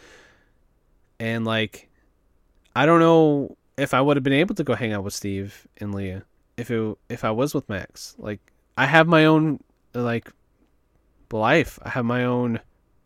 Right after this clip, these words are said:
everything again. I feel like I'm actually free to do what I wanna do. And I don't know, maybe I could have, but I just felt like I couldn't back in the day, or back a year ago, two years ago. So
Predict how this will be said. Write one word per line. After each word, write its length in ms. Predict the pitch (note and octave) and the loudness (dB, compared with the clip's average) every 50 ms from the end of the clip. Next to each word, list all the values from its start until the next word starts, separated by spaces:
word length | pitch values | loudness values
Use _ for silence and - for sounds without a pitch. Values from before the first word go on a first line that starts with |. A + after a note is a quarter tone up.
| _ _ _ _ _ _ _ _ - | _ _ _ _ _ _ _ _ -6
everything 360 | - C#3 F3+ F3+ - C#3+ A#2+ | -4 -2 -2 0 0 -2 -2
again. 360 | G#2 G2 G2 F#2+ E2 E2 G2 _ - - - _ - | -2 -4 -6 -8 -10 -12 -14 _ -20 -20 -20 _ -12
I 60 | A#2+ | -10
feel 180 | - - C#3+ C3+ | -6 -4 -2 0
like 260 | C3 B2+ B2+ B2+ - - | 0 0 -2 -2 -6 -6
I'm 340 | G2 A#2 A#2+ B2 B2 A#2+ A#2+ | -4 -2 -2 -2 -2 -2 -2
actually 340 | A2+ A#2+ B2 - - B2 A2+ | -4 -4 -6 -6 -6 -8 -8
free 340 | - - - B2 B2 A#2+ A2+ | -8 -10 -8 -6 -6 -6 -6
to 100 | - B2+ | -6 -8
do 140 | A#2 B2 A2+ | -8 -6 -6
what 120 | A2+ G#2+ | -4 -4
I 60 | G#2 | -6
wanna 220 | G#2 G2+ G2+ F#2+ F2+ | -6 -6 -8 -10 -12
do. 220 | F2 E2 - - - _ _ _ _ - - - - - - - _ _ _ _ _ _ - | -14 -16 -18 -20 -20 _ _ _ _ -20 -20 -20 -20 -20 -20 -20 _ _ _ _ _ _ -2
And 480 | C3+ D3 D3+ C#3 C#3 B2+ A#2+ A2+ - - _ _ _ _ _ - | 0 2 4 4 4 2 2 0 -4 -8 _ _ _ _ _ -8
I 140 | - - D#3 | -4 -4 -2
don't 120 | C#3+ C3+ A#2 | -2 0 0
know, 260 | G#2 G2+ G#2 G2+ G#2+ - | 0 -2 -2 -4 -4 -2
maybe 500 | A#2+ C3+ D3 D3+ D3 D3 C#3+ C#3 C3 - - _ _ _ - | 2 4 6 6 8 6 6 4 2 -2 -8 _ _ _ -6
I 120 | - B2 | -6 -6
could 240 | - - D#3 D3 C#3 | -4 -2 -2 -2 -2
have, 480 | B2 C#3+ C#3 C3+ C#3 C#3 C3 C#3 F3+ - | 0 0 0 2 2 2 0 -2 -4 -4
but 120 | C3 B2+ | -2 0
I 60 | C3 | 0
just 180 | C#3+ C#3+ - - | 0 -2 -4 -4
felt 160 | - F3+ C#3+ | -4 -2 -2
like 160 | C#3+ B2+ - | -2 -4 -6
I 60 | G2 | -8
couldn't 380 | F2+ - G2+ - - G2 F#2 - _ _ _ - | -10 -10 -12 -14 -14 -16 -20 -20 _ _ _ -12
back 220 | G2 F#2+ F2+ - | -10 -10 -10 -8
in 60 | F#2+ | -10
the 80 | F#2+ F2+ | -10 -10
day, 200 | - - - - - - - _ _ _ _ _ _ - | -10 -12 -16 -16 -18 -20 -20 _ _ _ _ _ _ -14
or 80 | - | -10
back 240 | G#2 G#2+ G#2+ G#2 - _ _ _ _ _ _ _ - | -6 -4 -4 -4 -6 _ _ _ _ _ _ _ -10
a 60 | G#2+ | -8
year 240 | G#2+ G#2+ G#2+ G2+ F#2+ | -6 -4 -2 -2 -4
ago, 280 | F#2+ F#2+ G2 F#2 F2+ | -4 -4 -4 -4 -6
two 160 | F#2 - - G2+ | -6 -8 -8 -6
years 220 | F#2 F#2 F#2 F#2 | -6 -6 -6 -8
ago. 220 | F#2 - - - - - _ _ _ _ _ _ _ _ _ _ _ _ _ _ _ _ - - | -10 -12 -14 -16 -18 -20 _ _ _ _ _ _ _ _ _ _ _ _ _ _ _ _ -20 -18
So 280 | - - A#2+ A2+ G2+ | -10 -6 -6 -6 -6